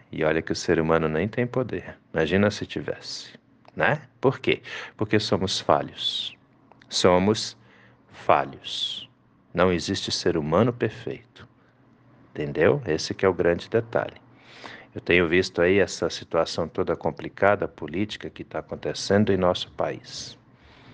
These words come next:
E tenho falado sobre isso várias vezes aqui. Vocês que são membros de uma mesma família. E um grupo, né, votou em um candidato, outro grupo votou em outro candidato.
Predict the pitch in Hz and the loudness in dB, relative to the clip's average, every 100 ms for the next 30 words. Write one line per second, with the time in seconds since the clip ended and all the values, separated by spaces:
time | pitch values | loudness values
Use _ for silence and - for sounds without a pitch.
0 | - - 80 - 95 95 90 - - - | -20 -6 -6 4 4 4 0 -4 -14 2
1 | 87 80 87 104 98 95 - 87 80 82 | 4 6 6 6 4 -4 -6 -8 -6 -6
2 | - 87 76 113 120 85 - 80 78 73 | -6 -10 -4 -2 -2 -4 -6 -4 -4 -6
3 | 71 - - - - - - - - - | -12 -14 -14 -20 -20 -20 -20 -20 -20 -20
4 | - - - - - - 95 110 - - | -20 -20 -10 -4 0 6 6 6 2 -10
5 | - 78 80 95 90 82 87 82 76 90 | -6 -4 0 0 0 -6 -4 -4 2 4
6 | 123 120 113 120 95 76 71 - - _ | 4 2 0 0 0 -4 -8 -16 -20 _
7 | _ _ _ _ - 85 78 85 101 123 | _ _ _ _ -4 -2 -2 4 6 6
8 | 120 123 113 113 - - - 110 123 92 | 2 -2 -2 -4 -16 -10 0 0 0 -6
9 | 80 80 - 92 95 85 80 - 76 90 | -6 -6 -2 2 2 0 -4 -6 -6 -2
10 | 82 107 113 110 - 73 80 101 - 78 | 2 2 2 -6 -8 -10 -6 -6 -6 -8
11 | 78 - 87 78 107 - - 113 110 - | -8 -6 -4 2 2 2 -2 -2 0 -6
12 | - - - | -12 -14 -20